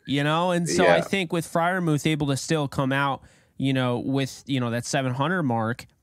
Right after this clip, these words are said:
Speaker 1: and I think he's gonna extend that even more this year, i-, it's, it says a lot, I think.
Speaker 2: Yeah. Yeah, you talked about tight end is the quarterback's best friend. So he has a young quarterback.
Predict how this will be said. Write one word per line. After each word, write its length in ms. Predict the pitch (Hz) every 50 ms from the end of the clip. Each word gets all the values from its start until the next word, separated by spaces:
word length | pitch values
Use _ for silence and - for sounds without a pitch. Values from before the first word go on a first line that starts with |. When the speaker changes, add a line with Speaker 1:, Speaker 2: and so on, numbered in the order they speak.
| _ -
Speaker 1:
and 200 | 139 135 131 127
I 120 | 127 147 175
think 200 | - 165 135 -
he's 200 | 143 139 127 -
gonna 180 | - 135 131
extend 460 | 120 113 - - - - 147 143 139
that 140 | 135 127 123
even 200 | 123 113 113 107
more 260 | 107 117 143 190 214
this 280 | 196 160 135 123 - -
year, 300 | 135 127 123 123 120 110 - - - - - _ _ -
i-, 40 | -
it's, 380 | 147 92 117 156 147 - - - -
it 160 | 147 139 -
says 320 | - - 160 165 165 143
a 60 | 151
lot, 360 | 127 117 120 127 117 85 - _ _ _ -
I 100 | - 98
think. 300 | - - 110 101 87 80 95
Speaker 2:
Yeah. 260 | 101 98 95 87 80 - _ _ -
Yeah, 220 | 95 101 113 113
you 160 | 107 107 107
talked 220 | - - 120 107 110
about 420 | 104 107 101 101 98 - - - - _ _ - - - - - -
tight 220 | - 123 127 131
end 140 | 139 139 131
is 100 | 113 -
the 60 | 101
quarterback's 560 | - - 131 123 117 95 113 107 104 101 -
best 280 | - - 104 101 95 -
friend. 320 | - 113 101 92 92 90
So 80 | - 101
he 80 | 98
has 140 | 113 113 95
a 80 | 98 95
young 280 | 90 87 104 123 151
quarterback. 640 | 147 - 135 123 117 104 87 101 98 98 98 - -